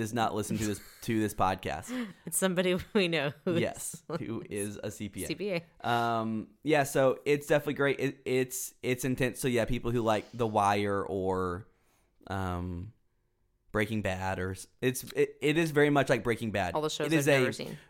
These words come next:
Speaker 1: good, non-expecting person who then makes decisions that go against social norms,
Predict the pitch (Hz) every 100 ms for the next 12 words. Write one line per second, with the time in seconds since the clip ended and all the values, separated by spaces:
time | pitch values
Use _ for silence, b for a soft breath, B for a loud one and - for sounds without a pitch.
0 | - 120 156 170 170 147 - _ - 135
1 | 139 147 143 - - 139 139 143 135 135
2 | - - 127 123 120 110 107 123 127 123
3 | 120 113 107 B B B 120 127 135 131
4 | 147 139 127 117 113 - 117 107 - 123
5 | 120 - 113 127 120 - 123 127 120 123
6 | 120 110 107